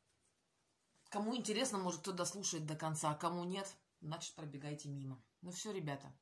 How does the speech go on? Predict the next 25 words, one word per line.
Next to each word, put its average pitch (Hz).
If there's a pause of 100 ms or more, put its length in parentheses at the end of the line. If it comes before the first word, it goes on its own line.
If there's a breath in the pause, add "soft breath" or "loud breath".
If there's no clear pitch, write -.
(220)
я 156
надеюсь, 160
я 160
объяснила, 160 (300 loud breath)
а 151
все 180
остальное 170
прочее 175
вы 151
можете 156
найти 151
просто 151
в 139
интернете. 135
Загуглите, 165
что -
такое 147
гемодиализ, 147 (260 loud breath)
что -
такое 160
процедура 160
гемодиализа, 147
как 151
она 147
делается. 139